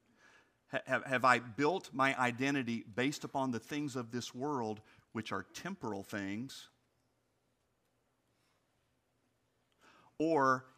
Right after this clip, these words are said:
am I building my identity on eternal things, the things of God?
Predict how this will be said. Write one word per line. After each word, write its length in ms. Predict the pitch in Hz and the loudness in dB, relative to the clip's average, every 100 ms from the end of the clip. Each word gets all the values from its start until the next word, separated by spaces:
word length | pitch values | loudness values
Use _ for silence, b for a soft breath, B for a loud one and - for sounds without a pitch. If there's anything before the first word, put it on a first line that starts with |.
| _ | _
am 200 | 120 120 | 0 2
I 120 | 117 117 | 2 0
building 720 | 104 131 156 147 147 139 131 | 0 2 2 0 0 0 -2
my 260 | 123 123 127 120 | 0 0 2 0
identity 840 | 117 110 123 143 135 107 104 104 B B B - | -2 -2 0 0 0 -2 -6 -10 B B B -2
on 240 | 113 117 - | 0 0 -4
eternal 680 | 101 - - 180 165 127 107 | -8 -10 -12 -8 -6 -4 -6
things, 720 | - 110 107 104 107 101 - b b b _ - | -6 -4 -4 -4 -6 -8 -12 b b b _ -12
the 80 | 104 | -10
things 320 | - 113 101 | -6 -6 -6
of 140 | 98 | -10
God? 500 | 104 101 92 92 - | -8 -10 -8 -12 -16